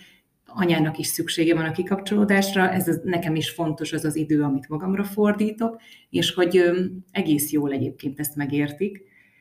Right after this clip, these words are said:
Tehát, ö, mondjuk ebből akkor azt szűrtem le, hogy igazából, ha a reggeli rohanás, engem például a reggeli rohanás borzasztóan ki tud billenteni.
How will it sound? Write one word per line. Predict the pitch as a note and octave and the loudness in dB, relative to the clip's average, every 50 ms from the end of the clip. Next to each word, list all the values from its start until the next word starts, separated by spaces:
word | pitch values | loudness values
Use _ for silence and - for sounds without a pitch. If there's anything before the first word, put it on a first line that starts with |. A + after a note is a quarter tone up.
| _ _ | _ _
Tehát, | - F3 F3+ F3+ | 4 4 4 4
ö, | G#3 F#3 F#3 G3 F#3+ F#3+ | 2 2 2 0 0 0
mondjuk | G#3 G3+ G3 F#3+ G3 | 0 2 2 2 2
ebből | G3+ G3 F#3+ G3+ G#3 | 0 0 0 0 -2
akkor | G3+ G3+ G3+ G#3 | -2 -2 -2 -2
azt | A3 B3 B3 - | -2 -2 -4 -4
szűrtem | - G#3 F3+ - - D#3+ D#3 D#3 D#3 | -2 -2 -2 -2 -2 -2 -2 0 0
le, | D#3 E3 G3 A3+ A3+ | 0 0 -2 -2 -2
hogy | F#3 E3 D#3 - | -4 -4 -6 -4
igazából, | - G#3+ A3 G#3 G3 G3 F3 E3 D#3 D#3+ D#3+ D#3+ | -4 0 0 2 2 2 0 0 -2 -2 -4 -4
ha | D#3 D#3 D#3 D3+ D3+ D3+ - | -4 -4 -4 -4 -4 -4 -6
a | E3+ | -4
reggeli | F3 G3 A#3+ A3+ G3 E3+ D#3 D3+ | -2 -2 0 0 0 2 2 2
rohanás, | D#3 D#3+ D#3+ D#3+ D#3 D3+ D3+ D#3 F3 F3+ - | 2 0 0 -2 0 0 0 0 -2 -4 -4
engem | G3+ F#3+ F3+ F3 | -4 -2 -2 -2
például | F3+ F3 E3+ E3 D#3+ | -2 -2 -2 -2 -2
a | D#3+ | -2
reggeli | E3 D#3+ - - C#3+ C#3+ | -4 -4 -4 -4 -4 -4
rohanás | C3+ B2+ D3 D3 D3 D3 C#3+ D3 D3+ | -4 -4 -4 -6 -6 -6 -6 -6 -6
borzasztóan | - D3 C#3+ C#3+ C#3 D3 - - D3+ C#3+ D3 | -6 -8 -8 -6 -6 -8 -10 -8 -8 -8 -8
ki | C#3+ - | -8 -10
tud | - - C3+ B2 | -12 -12 -12 -10
billenteni. | A#2+ A#2+ A2 E2+ F2+ - - A#2 - - G2+ G#2 | -10 -10 -8 -8 -10 -10 -12 -14 -16 -18 -18 -20